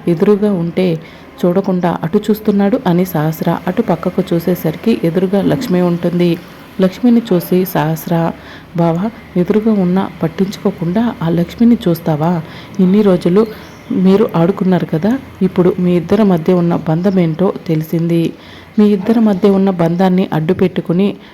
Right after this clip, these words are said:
మీతో ఆడుకుంటాను" అని సహస్ర మనసులో అనుకుని వెంటనే విహారీని హగ్ చేసుకున్నట్టు చేస్తూ ఉంటుంది.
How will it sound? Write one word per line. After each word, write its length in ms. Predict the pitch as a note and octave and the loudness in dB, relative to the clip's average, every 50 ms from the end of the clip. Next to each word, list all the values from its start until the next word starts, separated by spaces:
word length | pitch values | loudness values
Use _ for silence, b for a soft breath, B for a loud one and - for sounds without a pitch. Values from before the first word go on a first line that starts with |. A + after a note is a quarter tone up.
| B B - | B B 0
మీతో 280 | F#3+ G3 G3+ G#3 G#3+ - - | 0 0 2 0 -2 0 0
ఆడుకుంటాను" 680 | D#3 D#3+ E3 F3 - F#3+ F3 E3+ F3 E3+ E3+ E3+ E3+ F3 - | 0 0 0 0 -2 -4 -2 -2 0 0 0 0 -2 -2 -2
అని 160 | - E3+ F#3+ G3 | -2 -2 -2 -2
సహస్ర 480 | F#3 - D#3+ D#3+ D#3+ D#3 - - F3 | -4 -4 -4 -4 -4 -4 -4 -4 -2
మనసులో 480 | E3+ E3+ E3 E3+ E3+ - F#3 F#3 F#3+ - - | -2 0 -2 -2 -4 -4 -4 -4 -4 -4 -4
అనుకుని 540 | E3+ E3+ E3+ - E3+ F#3 A#3+ C#4 B3+ F#3+ B B B B B B B B B - - | -4 -4 -4 -2 0 0 2 2 2 0 B B B B B B B B B -4 -2
వెంటనే 400 | B3 B3 B3+ C4 C4+ B3 B3+ B3+ | 0 0 2 2 4 4 4 4
విహారీని 560 | A#3 G3+ G3+ G#3 G#3+ G#3 G3+ G3+ F#3+ G3+ G#3+ - E3 | 4 2 2 2 2 2 2 2 2 2 0 0 -2
హగ్ 280 | F3 E3+ - - - | -4 -4 -4 -2 -2
చేసుకున్నట్టు 580 | F#3 F#3 - - - F3+ F3+ F3 F3 - G#3 G#3+ G#3+ - | -2 -2 -2 -2 -2 -2 -2 -2 0 0 0 0 0 -2
చేస్తూ 300 | E3 D#3 D#3+ - - F3+ | -4 -4 -2 -2 -2 0
ఉంటుంది. 560 | F3 E3+ E3+ E3 - E3+ E3+ E3+ F3 F3 F#3 | 0 0 -2 -2 -2 -2 -2 0 0 -2 -2